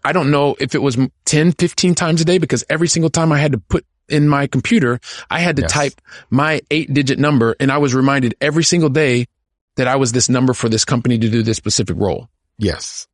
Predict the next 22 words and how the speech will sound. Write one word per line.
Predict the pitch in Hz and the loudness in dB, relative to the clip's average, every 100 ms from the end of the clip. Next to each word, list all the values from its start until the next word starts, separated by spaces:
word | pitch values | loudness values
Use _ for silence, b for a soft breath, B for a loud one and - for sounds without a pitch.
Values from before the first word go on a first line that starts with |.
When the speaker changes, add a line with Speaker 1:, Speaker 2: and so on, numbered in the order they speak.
| _ - | _ -4
Speaker 1:
And | 135 | -2
so | - 131 - - _ | 2 2 0 -6 _
when | 120 143 196 | 0 2 2
I | 208 | 0
started | - 160 143 123 | 0 2 2 2
realizing | 135 127 117 120 | 2 2 2 2
that | 117 113 | 2 0
it | 113 | 0
was | 117 | 0
about | 117 113 110 - | 0 0 -2 -4
how | - 139 165 | -4 0 0
do | 196 170 | 2 2
I | 139 127 _ | 2 -2 _
also, | 131 143 160 - 104 107 _ _ _ _ _ | 0 0 0 0 -2 -4 _ _ _ _ _
you | - 180 | -2 -2
know, | - | 0
'cause | - 202 | -2 2
I | |
was | 277 - | 0 0
part | 135 123 | -2 0
of | |
the | 135 | 0